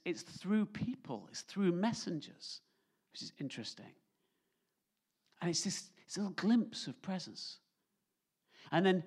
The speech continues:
you have, for instance, Jacob. We were thinking about Jacob earlier, wrestling with God. And Jacob also went to Bethel. And he, and he lies down. He has a, he has a dream. And in the dream, he sees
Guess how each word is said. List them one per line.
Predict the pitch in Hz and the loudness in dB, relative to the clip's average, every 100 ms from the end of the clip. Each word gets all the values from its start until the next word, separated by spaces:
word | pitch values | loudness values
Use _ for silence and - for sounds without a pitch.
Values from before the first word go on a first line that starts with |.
| - | -6
you | - 165 | 2 4
have, | 165 170 | 6 2
for | 151 - 175 170 | 2 -4 2 4
instance, | 190 180 - 180 - | 4 2 2 2 2
Jacob. | - 226 277 226 123 | 2 4 4 4 2
We | |
were | 147 | 0
thinking | - 160 | 0 0
about | 156 143 | 0 0
Jacob | 170 165 170 | -2 -2 -2
earlier, | 202 214 143 | 0 2 0
wrestling | 135 180 - - 175 | 0 -2 -4 -4 -2
with | 147 139 | -2 -2
God. | 143 127 - - - | -2 -2 -6 -14 -6
And | 156 | 0
Jacob | 214 214 202 | 2 0 2
also | 190 175 | 0 4
went | 175 175 156 | 2 2 0
to | |
Bethel. | 156 - - 208 - 175 117 110 107 _ _ _ _ _ _ _ _ _ _ - | -4 -2 -2 -2 0 0 0 -4 -12 _ _ _ _ _ _ _ _ _ _ -4
And | 175 | 2
he, | 180 175 - | 2 0 0
and | 165 | 2
he | 175 | 2
lies | 185 196 208 220 | 4 4 6 4
down. | 185 202 | 4 4
He | 185 | 4
has | 147 180 | 2 0
a, | 165 151 - | 0 -2 -10
he | 160 | -4
has | 175 180 | -2 0
a | |
dream. | 156 147 165 233 269 196 127 101 - _ _ _ _ _ _ _ - - | -2 -2 2 4 6 4 2 -2 -10 _ _ _ _ _ _ _ -20 0
And | 175 | 4
in | |
the | 180 | 4
dream, | 170 165 220 240 196 | 4 2 4 4 4
he | 175 | 2
sees | 165 202 196 175 | 2 4 4 4